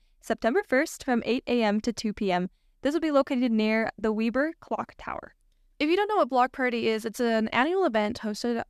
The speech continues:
Speaker 2: at Weber State on campus. There is a ton of events, different things that you can check out. So all of campus is going to be covered in booths. There will be clubs, orgs, different resources and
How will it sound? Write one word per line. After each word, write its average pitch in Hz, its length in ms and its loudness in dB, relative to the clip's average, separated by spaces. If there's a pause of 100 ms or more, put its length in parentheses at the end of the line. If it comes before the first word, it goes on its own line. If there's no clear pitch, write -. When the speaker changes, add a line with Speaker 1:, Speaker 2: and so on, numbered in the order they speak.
(100)
Speaker 2:
at 208 200 -4
Weber 226 240 -2
State 208 400 -2
on 220 240 0
campus. 196 640 -4 (400)
There 220 220 0 (120)
is 208 360 0
a 202 340 -2
ton 269 440 0
of 220 360 0
events, 240 720 -2
different 233 480 -2 (140)
things 247 180 2
that 247 80 -6
you 247 80 0
can 240 160 0
check 226 300 -2
out. 214 200 0
So 202 380 -2 (300)
all 247 220 6
of 254 80 2
campus 214 480 -2
is 196 100 -4
going 202 140 0
to 196 60 -2
be 196 100 -2
covered 233 380 0
in 254 140 4
booths. 208 580 -2 (240)
There 202 340 0
will 202 120 0
be 202 360 -2
clubs, 240 680 0 (140)
orgs, 240 640 0 (100)
different 208 600 0
resources 226 840 0
and 190 200 -4